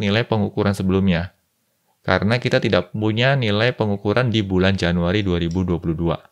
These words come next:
Oke, artinya kita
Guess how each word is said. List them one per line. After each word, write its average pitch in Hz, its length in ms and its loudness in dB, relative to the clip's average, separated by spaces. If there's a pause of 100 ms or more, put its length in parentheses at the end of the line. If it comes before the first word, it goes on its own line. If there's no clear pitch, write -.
(800)
Oke, 104 480 -4 (400)
artinya 120 640 0
kita 113 240 -2